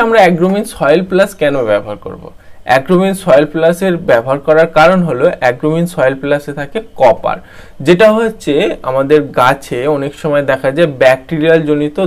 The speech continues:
ধসা রোগ দেখা যায়। ধানের শীষ বের হলো, আর্ধেকটা ধান পুরিষ্টি হলো, আর্ধেকটা ধান, ধানের শীষের আর্ধেকটা অংশ সাদা হয়ে যায়। তো এই যে সাদা হওয়ার কারণ অনেক সময় ব্যাকটেরিয়াল জনিত হয়, আবার অনেক সময়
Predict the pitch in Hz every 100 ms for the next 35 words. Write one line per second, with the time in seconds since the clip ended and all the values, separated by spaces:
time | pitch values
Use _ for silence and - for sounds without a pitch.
0 | 156 - 123 - 139 131 120 113 107 110
1 | - 190 - - - 143 143 156 170 160
2 | 170 - 180 180 175 170 160 143 156 -
3 | - - 135 139 156 170 - 175 147 165
4 | 165 - 175 190 - 208 208 185 131 131
5 | 147 - 151 143 190 220 - - 156 156
6 | 151 165 - 180 180 170 160 131 135 156
7 | - 165 156 151 214 - 151 143 131 123
8 | 113 - - - - - - - 180 143
9 | - - 175 180 185 - 151 165 165 175
10 | 165 175 170 143 151 147 147 - 170 180
11 | 156 127 127 - 156 156 151 151 160 156
12 | 170 175 196 - - - 147 175 143 156
13 | 175 - 175 131